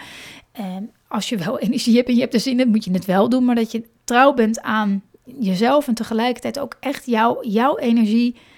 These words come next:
op, op één zet, omdat daarop je, je hele gezin draait. Hè, alles, heel veel dingen vallen of staan met jouw energie. Heb je een kort lontje, ja, dan reageer je hoogstwaarschijnlijk anders dan dat je,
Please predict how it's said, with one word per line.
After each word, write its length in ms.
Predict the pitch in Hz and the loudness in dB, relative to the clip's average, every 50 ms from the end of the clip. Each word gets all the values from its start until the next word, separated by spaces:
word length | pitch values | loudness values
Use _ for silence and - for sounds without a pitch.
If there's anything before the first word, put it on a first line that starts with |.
| _ - _ _ _ _ _ _ - - _ _ _ - | _ -20 _ _ _ _ _ _ -20 -20 _ _ _ -8
op, 220 | - 254 247 - _ | -8 -8 -8 -8 _
op 220 | - 269 233 226 - | -2 -2 -2 -2 -4
één 300 | - - 254 311 339 294 | 0 0 2 2 4 2
zet, 360 | 214 185 196 190 233 226 - _ | 2 2 2 0 -2 -4 -8 _
omdat 540 | - 254 226 254 233 240 233 233 233 - - _ - 226 190 - _ _ _ | -2 0 2 2 2 2 0 -2 -6 -12 -18 _ -10 -10 -10 -10 _ _ _
daarop 720 | - 254 196 226 226 262 277 269 - - - 254 233 233 - - - _ _ | -8 -4 -2 0 0 0 -2 -2 -4 -2 -2 -2 -2 -2 -6 -20 -20 _ _
je, 640 | - 277 240 247 220 214 254 220 247 277 - - - | -20 -20 -18 -18 -12 -6 -4 -4 -4 -4 -6 -8 -8
je 120 | 233 247 | -6 -4
hele 220 | 208 233 269 240 | -4 -2 -2 -4
gezin 600 | - - 226 220 202 214 285 320 320 254 202 185 - _ - 247 226 254 - | -4 -2 -2 0 2 0 0 0 0 -2 -2 -4 -6 _ -6 -6 -6 -6 -6
draait. 760 | 294 214 175 - 190 185 208 190 - - - 170 - - - - - - - - - _ _ | -6 -6 -2 0 0 2 0 0 -2 -6 -10 -12 -12 -14 -16 -16 -20 -20 -20 -20 -20 _ _
Hè, 120 | - 285 269 - - - _ _ - 262 247 226 - | -12 -12 -12 -12 -14 -18 _ _ -12 -10 -10 -10 -8
alles, 360 | - 233 262 262 226 - - - | -6 -6 -4 -4 -4 -6 -8 -8
heel 220 | - 196 277 302 | -4 -4 -2 -2
veel 120 | - - 247 | -2 -4 -2
dingen 220 | 247 254 240 226 | 0 0 0 0
vallen 340 | 233 - 285 269 262 254 285 | 0 -2 -2 -2 -2 -2 -4
of 120 | 269 - | -6 -10
staan 380 | - - - 262 262 269 262 220 | -10 -6 -4 -2 0 2 2 4
met 200 | 226 233 214 - | 2 2 2 0
jouw 240 | 240 240 233 233 240 | 0 0 0 0 -2
energie. 520 | - 214 226 220 202 180 202 247 269 214 | -2 0 0 0 0 0 -2 -2 -2 -4
Heb 120 | 185 190 | -6 -6
je 100 | - - | -6 -4
een 100 | 214 202 | -4 -4
kort 220 | - - 269 233 233 | -2 -4 -4 0 2
lontje, 520 | 226 240 285 302 277 - - 190 208 269 - | 2 2 2 2 0 -4 -4 -6 -6 -6 -6
ja, 180 | 247 240 - | -8 -10 -6
dan 140 | 226 202 196 | -4 -4 -2
reageer 500 | 202 214 226 226 208 190 - - 277 269 | 0 2 2 2 2 0 -2 -2 0 0
je 100 | 247 214 | 2 2
hoogstwaarschijnlijk 640 | 202 226 233 233 - 226 196 - 233 226 214 220 226 | 2 0 0 -2 -4 -8 -6 -2 -2 0 -2 -2 -4
anders 320 | - 269 269 262 214 190 | -4 -4 -2 -2 -2 -2
dan 140 | - 202 196 | -2 -4 -4
dat 180 | 202 190 180 - | -4 -6 -8 -10
je, 120 | 220 220 | -12 -12